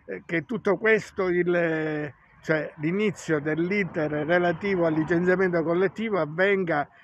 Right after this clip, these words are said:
a circa un mese dalla possibilità del cambio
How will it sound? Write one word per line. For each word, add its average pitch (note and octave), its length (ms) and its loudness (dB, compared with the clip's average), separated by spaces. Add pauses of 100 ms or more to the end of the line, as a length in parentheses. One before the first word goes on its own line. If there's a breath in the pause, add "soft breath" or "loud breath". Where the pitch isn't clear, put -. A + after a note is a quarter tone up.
(100)
a D3 580 -2
circa D#3+ 420 0
un D3+ 140 -2
mese E3 480 0
dalla C#3 340 -4
possibilità D3+ 800 -4
del D3 160 -2
cambio C#3 640 -4